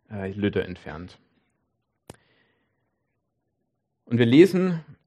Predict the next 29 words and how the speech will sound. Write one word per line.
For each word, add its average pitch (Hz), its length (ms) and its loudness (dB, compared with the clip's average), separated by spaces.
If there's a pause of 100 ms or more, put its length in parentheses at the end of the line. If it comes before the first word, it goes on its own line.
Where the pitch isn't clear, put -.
in 117 100 0
Vers 110 220 0
zweiunddreißig, 110 720 -2
dass - 160 -12
Petrus 113 400 -6
auf 104 160 -10
Reisen 90 360 -4
war. 82 200 -12 (2250)
Und 123 100 -6
es 117 80 -2
steht 160 220 2
zwar 170 120 0
nicht 165 340 -2
explizit 156 520 -2
geschrieben, 131 480 0
warum 165 600 -2 (320)
er 135 160 -2
auf 135 160 -8
Reisen 147 320 -8
ist - 260 -16
oder 110 140 -4
was 107 180 -4
der 107 120 -4
Grund 175 380 -4 (100)
für 151 100 -6
die 147 80 -4
Reise - 380 -8
ist, - 340 -8 (1080)
aber 175 540 0